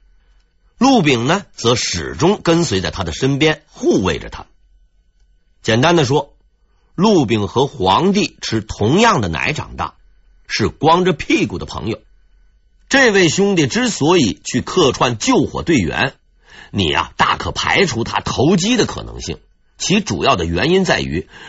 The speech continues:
里面的那个人，那是他的朋友。这就是陆炳的家庭情况。祖上七八代不是官僚就是地主，这要赶上划成分那个年头啊，估计啊，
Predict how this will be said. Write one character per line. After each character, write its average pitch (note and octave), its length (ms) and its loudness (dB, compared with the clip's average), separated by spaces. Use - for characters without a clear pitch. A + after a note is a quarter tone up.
里 C#3+ 260 4
面 F3+ 220 4
的 B3+ 80 4
那 E3 160 0
个 G#2+ 80 -4
人， E2 280 -8
那 - 160 -4
是 G2 140 -10
他 - 160 -6
的 - 80 -6
朋 - 540 -6
友。 G3 160 0
这 C#4 220 4
就 D#3 140 4
是 B2+ 180 -2
陆 G3+ 260 0
炳 D2 280 -8
的 D#2 100 -10
家 F3 240 -2
庭 B2+ 140 -4
情 D2+ 160 -8
况。 E2+ 220 -6
祖 C3+ 320 2
上 D#3+ 280 2
七 A3+ 260 -2
八 G#3+ 200 2
代 G3+ 160 0
不 C3 280 2
是 F#3 140 -2
官 D#3 260 0
僚 C3+ 200 2
就 C3 140 0
是 A2 120 -4
地 E3 200 0
主， - 340 -10
这 A#3+ 160 6
要 C3+ 100 2
赶 D#2 220 -4
上 G#2+ 100 -10
划 - 220 -4
成 A#2+ 300 -6
分 D#3+ 180 -2
那 F#2+ 80 -2
个 D2 80 -6
年 C2+ 200 -8
头 - 200 -12
啊， - 120 -16
估 F3+ 240 4
计 C3 160 4
啊， E2 220 -2